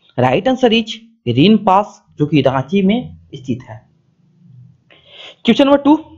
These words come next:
very, very important है Friends, आया हुआ question है अभी। झारखंड में हजार बागों का शहर किसे कहा, किसे जाना जाता है?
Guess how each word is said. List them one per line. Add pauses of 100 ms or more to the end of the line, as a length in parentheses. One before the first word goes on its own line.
(520)
very,
very
important
है
Friends,
आया
हुआ
question
है
अभी। (540)
झारखंड
में (180)
हजार
बागों
का
शहर (400)
किसे
कहा,
किसे
जाना
जाता
है?